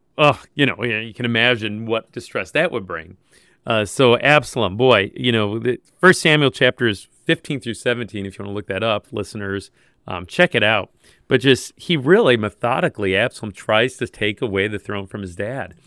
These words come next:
sets himself up at, at the gate of the city and, and tells people, "If I was king, boy, my justice would be better and it'd be swifter than di-, my dad's." Um, and he starts to gain this following, and he starts to raise up an army for himself.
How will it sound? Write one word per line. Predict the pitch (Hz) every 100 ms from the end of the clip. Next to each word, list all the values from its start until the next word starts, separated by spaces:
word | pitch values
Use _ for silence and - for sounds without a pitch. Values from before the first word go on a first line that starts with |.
| - _
sets | - 156 151
himself | 143 - 131 -
up | 123 -
at, | 107
at | - 101
the |
gate | 101 117 170 160
of | 131
the | 139
city | - 143 147 131
and, | 104 - - _
and | 117 110
tells | 139 139
people, | - 135 117
"If | 92
I | 127 196
was | 165 -
king, | - 92
boy, | 92 127 87 90
my | 110 117
justice | 104 113 123 120 -
would | 92
be | 92
better | 92 139 143 139
and | 123
it'd | 92
be | 87
swifter | - 135 - -
than | 139 131
di-, | 143
my | 131 135
dad's." | 139 151 147 101 110 - _ _ _ _ _
Um, | 107 98 95 113 -
and | 123 117
he | 120
starts | - 123 -
to | 143
gain | 123 156
this | 165
following, | - 95 123 208 104 80 98 _ _ _ -
and | 120 104
he | 110
starts | 101 - 120 123 -
to | 123
raise | 101 113 147 151
up | -
an | 139
army | 123 160 240 160
for | - 104 90
himself. | 90 - 90 _